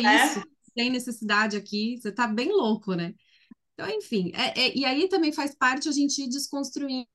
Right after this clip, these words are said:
Speaker 2: essas coisas de que, ah, mulher dirige pior do que o homem, sendo que mulher se envolve em noventa por cento menos acidentes do que os homens no trânsito, sabe?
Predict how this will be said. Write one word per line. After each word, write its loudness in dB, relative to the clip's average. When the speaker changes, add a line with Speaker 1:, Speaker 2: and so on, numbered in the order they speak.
Speaker 2:
essas -8
coisas 0
de -4
que, -6
ah, 2
mulher 2
dirige -2
pior -2
do -8
que -6
o 0
homem, 0
sendo -2
que -4
mulher 0
se -8
envolve -4
em -2
noventa -2
por -8
cento -4
menos -2
acidentes -4
do -2
que -10
os -4
homens -2
no -4
trânsito, -2
sabe? -2